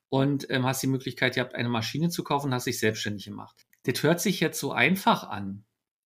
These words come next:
aber die Entscheidung, hast du die jetzt über Nacht getroffen? Mit wem hast du dich ausgetauscht? Wer hat denn dir, wer hat dir geholfen? Wer hat dir vielleicht einen Impuls gegeben, das zu tun? Wer hat denn dagegen gesprochen? Also,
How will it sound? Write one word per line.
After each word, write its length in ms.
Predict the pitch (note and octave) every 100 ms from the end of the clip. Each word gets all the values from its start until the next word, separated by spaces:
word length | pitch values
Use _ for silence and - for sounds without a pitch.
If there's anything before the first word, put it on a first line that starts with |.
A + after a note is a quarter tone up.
| _
aber 420 | - C3+ C3 - - -
die 140 | D3+
Entscheidung, 680 | C#3 - A#2+ C3+ F3+ F3 - _ -
hast 260 | C3 -
du 40 | D3+
die 100 | D3+
jetzt 160 | C#3
über 180 | - C#3
Nacht 300 | B2 A2 A2+
getroffen? 560 | F#3 - E3+ E3+ E3 - - -
Mit 240 | C#3 C3
wem 220 | C3 D#3
hast 180 | D#3+ -
du 40 |
dich 200 | D#3 C#3
ausgetauscht? 640 | - D#3+ F#3+ G3 C3+ A#2+ -
Wer 140 | A#2+
hat 160 | C#3+ -
denn 100 | D3
dir, 340 | C#3 C#3+ D3 - _ -
wer 380 | F#3+ C#3+ C#3
hat 120 | C3 E3
dir 120 | D3
geholfen? 540 | C#3 B2+ D3+ G#3 F#3+
Wer 100 | C#3
hat 120 | C3 -
dir 80 |
vielleicht 280 | - D3 C3+
einen 100 | D3
Impuls 280 | B2+ C#3+ F3
gegeben, 200 | F3+ E3
das 80 | D#3
zu 140 | - E3+
tun? 320 | F3 G#3 D3+
Wer 100 | B2
hat 100 | D3
denn 80 | D3
dagegen 400 | A#2+ B2+ G#3 G#3+
gesprochen? 400 | B2+ - A#2+ B2+
Also, 240 | A#2 C3